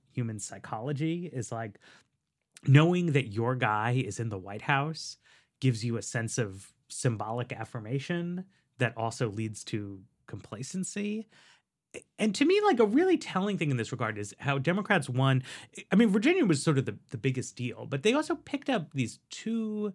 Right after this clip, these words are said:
state House of Representatives seats in Georgia in districts that they hadn't contested the last time around and that were close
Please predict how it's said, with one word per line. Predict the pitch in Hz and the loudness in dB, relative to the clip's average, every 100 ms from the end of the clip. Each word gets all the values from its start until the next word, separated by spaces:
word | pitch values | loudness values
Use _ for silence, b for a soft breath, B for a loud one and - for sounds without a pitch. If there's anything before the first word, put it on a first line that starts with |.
| b b | b b
state | - - 160 - | -6 0 0 0
House | 151 135 | -2 0
of | |
Representatives | 127 123 110 120 123 104 | -2 0 -2 0 -2 -4
seats | - 117 - | -6 -6 -8
in | 90 95 | -14 -14
Georgia | - 113 117 127 151 156 165 - b b b | -6 -4 -4 -2 -2 -2 -4 -12 b b b
in | 127 | -2
districts | 131 139 - 151 131 - 110 - 131 | 2 2 2 -2 -2 -8 -12 -10 -6
that | 120 | -4
they | 107 | -4
hadn't | - 147 139 131 | -2 -2 -2 -8
contested | - 98 - - 143 - 190 190 | -16 -16 -14 -12 -10 -8 -6 -6
the | 175 170 | -6 -6
last | 175 170 - | -4 -4 -4
time | 185 180 | -4 -2
around | 175 175 170 175 170 - B B | -2 -2 -2 -4 -8 -12 B B
and | 139 | 4
that | 147 127 | 4 2
were | 113 - _ | -4 -8 _
close | - - 131 156 277 - - | -8 -2 0 2 0 -6 -12